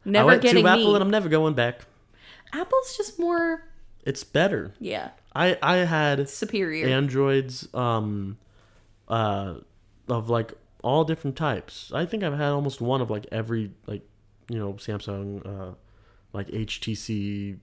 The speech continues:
Speaker 1: My first
Speaker 2: uh,
Speaker 1: phone was a
Speaker 2: few
Speaker 1: Nokia.
Speaker 2: Nokia,
Speaker 1: Like,
Speaker 2: like
Speaker 1: that brick thing that just, like, if you threw
Speaker 2: Yeah.
Speaker 1: it at the floor, the floor would break. That was my first phone.
Speaker 2: But yeah, so I've had a lot of, a lot of Androids, and after, like, a few months, they just went really slow.
Speaker 1: It's, I've noticed that, 'cause my mom had an Android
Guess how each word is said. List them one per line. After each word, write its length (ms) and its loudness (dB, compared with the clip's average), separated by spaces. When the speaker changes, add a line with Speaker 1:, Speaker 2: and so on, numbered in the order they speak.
Speaker 1:
My 140 -6
first 300 -4
Speaker 2:
uh, 120 -10
Speaker 1:
phone 220 -4
was 160 -4
a 60 -6
Speaker 2:
few 80 -6
Speaker 1:
Nokia. 500 -8
Speaker 2:
Nokia, 720 -6
Speaker 1:
Like, 120 -6
Speaker 2:
like 80 -2
Speaker 1:
that 260 -2
brick 280 -2
thing 300 -8
that 140 -10
just, 120 -8
like, 120 -2
if 80 -6
you 80 -2
threw 180 2
Speaker 2:
Yeah. 60 2
Speaker 1:
it 60 -2
at 100 -6
the 80 -10
floor, 240 -2
the 80 -8
floor 240 -6
would 140 -10
break. 300 -12
That 120 -2
was 120 -8
my 100 -10
first 200 -14
phone. 200 -14
Speaker 2:
But 220 -2
yeah, 200 2
so 160 -4
I've 140 0
had 180 0
a 40 2
lot 200 2
of, 120 -6
a 80 -4
lot 200 0
of 100 -2
Androids, 520 -2
and 380 0
after, 480 0
like, 160 0
a 60 -4
few 220 -2
months, 420 0
they 80 0
just 180 -4
went 160 2
really 340 2
slow. 640 -2
Speaker 1:
It's, 200 -4
I've 320 -4
noticed 280 -4
that, 160 -2
'cause 120 -6
my 120 4
mom 240 2
had 180 2
an 100 -4
Android 560 -2